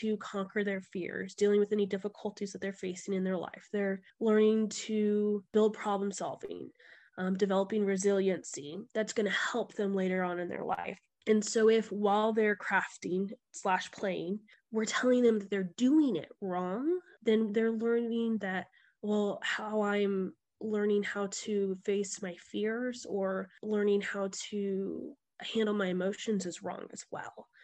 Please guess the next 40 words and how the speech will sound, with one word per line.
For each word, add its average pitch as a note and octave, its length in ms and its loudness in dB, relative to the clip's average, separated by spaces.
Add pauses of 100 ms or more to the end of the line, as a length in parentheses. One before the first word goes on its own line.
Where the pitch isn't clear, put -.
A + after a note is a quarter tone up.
(260)
And G3+ 160 0
so G#3 240 0
we're, G3+ 400 0
we're G#3 120 -4
stamping B3 760 2
that F3+ 160 -2
creativity F#3+ 840 -4
out - 180 -10
of - 180 -16
them. - 300 -10 (200)
What B3+ 180 2
does D#4+ 240 4
it C#4 80 4
matter A#3 400 0
if F#3 140 -2
they've F#3+ 220 -2
cover-, F#3 500 -6
colored G#3 320 -4
outside F3+ 360 -8
their C#3+ 140 -8
lines? C#3 380 -8
If - 160 -8
it's C#4+ 160 -4
their G#3 240 -2
picture, C#4+ 500 -6 (280)
what A3+ 280 -6
does B3 180 -4
it A#3+ 140 -2
matter? F#3+ 560 -6 (260)
Just A3+ 220 -2
because A#3+ 280 -4
it G3+ 120 4
doesn't G#3 320 -2
conform G#3+ 720 -2 (160)
to G3+ 320 2 (300)
your A3+ 280 0
idea G3+ 720 -2
of F#3+ 120 -4
what G3 420 -2
the, G3+ 300 -2